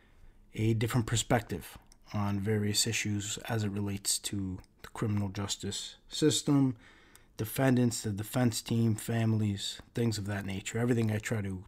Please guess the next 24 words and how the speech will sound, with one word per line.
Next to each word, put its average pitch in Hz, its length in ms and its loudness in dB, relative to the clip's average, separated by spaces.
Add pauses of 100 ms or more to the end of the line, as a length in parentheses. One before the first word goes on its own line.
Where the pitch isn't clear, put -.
talk 104 260 -2
about. 78 220 -12 (1700)
One 190 640 8
item 143 340 8
that 113 100 2
I 117 80 4
found 117 560 0
extremely 175 600 10
interesting, 107 720 0 (260)
and 120 160 2
it 117 120 0
relates 147 760 4 (560)
directly 120 540 6
pretty 120 300 2
much 117 420 2
to 113 400 0 (720)
a 123 120 0
topic 131 460 2
I 120 60 0
touched - 460 0
on 123 220 4
in 107 80 0
past 123 380 0
episodes 107 840 -2